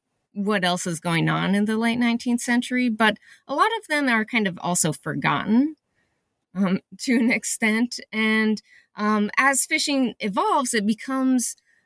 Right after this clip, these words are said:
uh, a family activity for a lot of Westerners.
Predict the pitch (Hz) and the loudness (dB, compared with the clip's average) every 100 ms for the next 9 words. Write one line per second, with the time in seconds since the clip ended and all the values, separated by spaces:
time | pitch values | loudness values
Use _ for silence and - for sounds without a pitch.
0 | _ - 202 185 - - _ 240 - 208 | _ -2 2 2 0 -8 _ -8 0 2
1 | 240 247 180 165 175 147 147 143 - 180 | 2 2 0 -4 -4 -2 0 -2 0 0
2 | 175 170 165 143 143 - 131 - - - | 2 0 0 -2 0 0 -2 -6 -8 -10